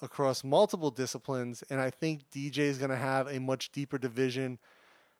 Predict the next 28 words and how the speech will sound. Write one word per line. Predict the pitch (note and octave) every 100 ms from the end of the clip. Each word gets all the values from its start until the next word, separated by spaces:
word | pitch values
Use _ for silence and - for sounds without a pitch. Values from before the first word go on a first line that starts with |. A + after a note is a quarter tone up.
| _
that | C#3+ C#3+ D3
one | C#3+ C#3+
could | - D3+ A#2
build | A2 C3+ B2+ A#2+ A#2+ C#3 -
and | C3
develop | B2 G#2+ B2+ C3 B2 A#2+ - - - _ -
and | C3+ A#2+
curate | - D#3 D#3+ D3 B2+ -
for | C3 B2+ A#2
him | B2+ B2 A#2+ - _ _ _ -
and | D3
could | - C#3 A#2
be | C3
much | B2 C3 C#3 C3+
more | C#3 C3
exciting. | A#2+ - C3+ B2+ A#2
I | B2+
think | - D3+ -
those | C3+ A2+
lower | C3+ C3+ B2
weight | B2+ E3 -
classes | C#3 B2+ A#2 C3+ B2
could | - A#2+
become | A2+ C3+ B2+ A#2 - _ _ _ _ _ _ _ _ -
sort | C#3+ C3
of |
the | G#2+
pinnacle | - - F3 F#3+ - C3+ A#2 A#2